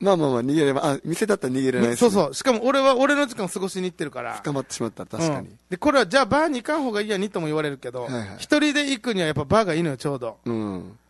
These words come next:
Speaker 1: それはある。
Speaker 2: だから、こう、隣に座った人とコミュニケーション取っても抵抗ない、
Speaker 1: はい。
Speaker 2: いいわ。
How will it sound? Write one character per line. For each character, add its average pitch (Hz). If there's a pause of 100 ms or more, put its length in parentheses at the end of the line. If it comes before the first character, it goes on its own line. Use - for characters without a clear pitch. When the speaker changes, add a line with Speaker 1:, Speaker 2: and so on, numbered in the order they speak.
(120)
Speaker 1:
そ -
れ 123
は 117
あ 110
る。 85 (100)
Speaker 2:
だ 226
か 254
ら、 254 (600)
こ 208
う、 - (140)
隣 254
に 196
座 190
っ 185
た 202
人 190
と 240
コ -
ミ 240
ュ 247
ニ 247
ケ 247
ー 247
シ 247
ョ 233
ン 220
取 240
っ -
て 247
も 285
抵 226
抗 180
な 156
い、 147
Speaker 1:
は 139
い。 127 (420)
Speaker 2:
い -
い 220
わ。 123